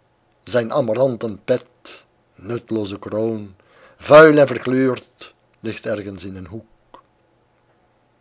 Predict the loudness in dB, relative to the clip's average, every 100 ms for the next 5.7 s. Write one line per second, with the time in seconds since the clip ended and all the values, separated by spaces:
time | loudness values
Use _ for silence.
0 | _ _ _ _ _ _ _ 2 2 2
1 | 0 -2 4 6 6 2 -4 -4 -4 -4
2 | -4 -6 -10 -10 -10 -12 -18 -20 _ _
3 | _ _ _ _ _ -2 2 4 4 2
4 | -2 -6 -10 -16 -16 -14 -12 -12 -12 -10
5 | -8 -10 -14 -16 -18 -20